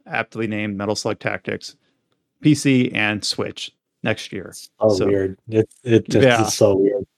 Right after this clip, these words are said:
Speaker 2: Yeah,
Speaker 1: Combination of a
Speaker 2: I'm
Speaker 1: bunch of weird buzzwords there, but I don't know.
Speaker 2: I'm
Speaker 1: I think it's
Speaker 2: excited.
Speaker 1: kinda interesting. Yeah, it's, it's an
Speaker 2: Yeah.
Speaker 1: interesting take. Uh, it's not a gacha game, as far as I know, so it doesn't have that <laughs> attached to
Speaker 2: Mm-hmm.
Speaker 1: it yet.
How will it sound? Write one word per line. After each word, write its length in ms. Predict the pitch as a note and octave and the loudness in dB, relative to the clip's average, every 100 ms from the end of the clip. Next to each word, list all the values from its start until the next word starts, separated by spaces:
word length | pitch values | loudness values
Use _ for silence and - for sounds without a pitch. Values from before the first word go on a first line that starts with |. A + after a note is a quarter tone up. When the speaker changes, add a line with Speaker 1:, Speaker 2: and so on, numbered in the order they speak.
| - | 2
Speaker 2:
Yeah, 120 | A2 | 6
Speaker 1:
Combination 520 | G3 F#3 E3 G#2+ G#2+ | 6 6 4 4 4
of 80 | - | 2
a 60 | |
Speaker 2:
I'm 80 | A2+ | 2
Speaker 1:
bunch 200 | D3+ E3 | 2 2
of 60 | D3+ | 2
weird 220 | D3+ C#3+ | 0 2
buzzwords 500 | C#3 B2+ A2 A#2 G#2 | 0 0 -2 -4 -4
there, 400 | A#2+ A2+ A2+ A2+ - | -4 -2 -2 -4 -8
but 320 | - A2 A2 - - _ _ _ _ _ _ _ - | -4 -2 -2 -6 -18 _ _ _ _ _ _ _ -4
I 80 | |
don't 100 | E3+ | 0
know. 120 | A#3 F#3+ | 2 4
Speaker 2:
I'm 180 | E3 D3 | 6 4
Speaker 1:
I 20 | |
think 60 | E3 | 2
it's 80 | D#3 - | -2 -2
Speaker 2:
excited. 60 | |
Speaker 1:
kinda 200 | F3 E3+ | -2 -4
interesting. 520 | - C#3+ C3+ A#2+ A2 - | -6 -8 -6 -6 -8 -8
Yeah, 220 | D3 D3+ | -4 -2
it's, 180 | A2+ - | -2 -2
it's 180 | C#3 B2+ | -4 0
an 80 | C#3+ | 2
Speaker 2:
Yeah. 60 | |
Speaker 1:
interesting 280 | - G#2 C#3 | 4 4 2
take. 320 | C3+ D3 B2 | 0 0 0
Uh, 300 | - - A2+ - | -4 -6 -4 -4
it's 120 | B2 | -4
not 160 | A#2 C#3 | -4 -4
a 60 | |
gacha 300 | - C#3+ - | -4 -6 -6
game, 240 | F3+ G3 G3 _ | -6 -6 -8 _
as 80 | - | 0
far 80 | C#3+ | 4
as 100 | C#3+ | 4
I 60 | C#3 | 4
know, 220 | D#3+ F3 | 4 2
so 160 | - - | 2 4
it 80 | |
doesn't 200 | F#3 D3 | 6 4
have 120 | D#3 C#3 | 4 2
that 160 | D3 | 0
<laughs> 20 | - | 0
attached 380 | - F#3+ D3+ | 0 0 0
to 60 | A#2 | 2
Speaker 2:
Mm-hmm. 140 | A#2+ | 2
Speaker 1:
it 120 | D#3 - | 0 -2
yet. 260 | D#2+ E2+ | -6 -6